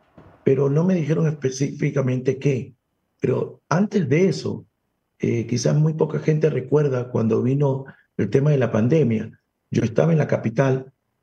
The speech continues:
eh, haciendo ayuda social a través de mis redes, que las pueden ver, que los videos están allí. Yo hacía live, oraciones, repartía alimentos desde la ciudad de Quito.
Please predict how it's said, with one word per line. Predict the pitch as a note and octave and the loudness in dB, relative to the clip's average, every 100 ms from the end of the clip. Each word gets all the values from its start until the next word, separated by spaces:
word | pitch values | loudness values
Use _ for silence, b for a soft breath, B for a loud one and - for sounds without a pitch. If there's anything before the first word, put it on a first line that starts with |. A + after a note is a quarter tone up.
| - | -2
eh, | A2+ A#2 - | 0 0 -2
haciendo | G2 - C3+ C#3+ C3 B2 B2+ | -2 0 2 2 2 0 -2
ayuda | A#2 C3+ G3 E3+ | 0 2 2 0
social | A2+ A2 A#2+ A2+ | -2 -4 -2 -2
a | G#2 | -2
través | A#2 A2+ | 0 0
de | C3+ C3+ | 0 0
mis | A2 | 0
redes, | D3 D3+ G#2 G2+ _ _ _ | 2 2 0 -4 _ _ _
que | C#3 | -2
las | C#3 | 0
pueden | F3+ G3 D#3+ | 2 2 2
ver, | F3 D#3+ | -2 -2
que | A#2+ | -4
los | G#2+ | -2
videos | A#2 C#3 E3 - - _ - | 0 0 0 -2 -10 _ -12
están | - B2 | -4 -2
allí. | A#2 C3 - D3 _ _ - | 0 -2 -4 -10 _ _ -2
Yo | B2+ | -2
hacía | B2+ A2+ | 0 0
live, | B2 D#3 D3 C#3+ - _ - | 2 2 0 -2 -16 _ -2
oraciones, | A#2 G#2 - E3+ D#3 B2 - | -2 -2 -2 0 2 -2 -2
repartía | B2 A2+ A2 C#3+ | -4 -2 0 0
alimentos | D3 A#2+ E3+ D#3+ - A#2+ B B - | 2 2 0 0 -2 -6 B B 0
desde | E3 D#3+ | 2 2
la | |
ciudad | C3+ C3 - | 0 0 0
de | E2+ | -4
Quito. | - - | -8 -12